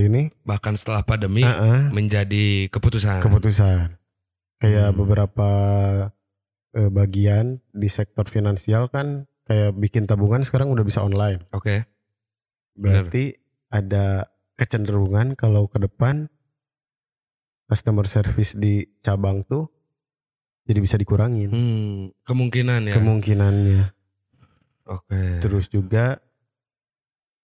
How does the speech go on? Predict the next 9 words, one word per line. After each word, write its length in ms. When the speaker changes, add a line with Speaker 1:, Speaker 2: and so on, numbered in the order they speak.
Speaker 1:
dari 460
sisi 400
orang 480
berkurang, 640
berarti 520
nggak 120
usah 200
ada 80
cabang. 480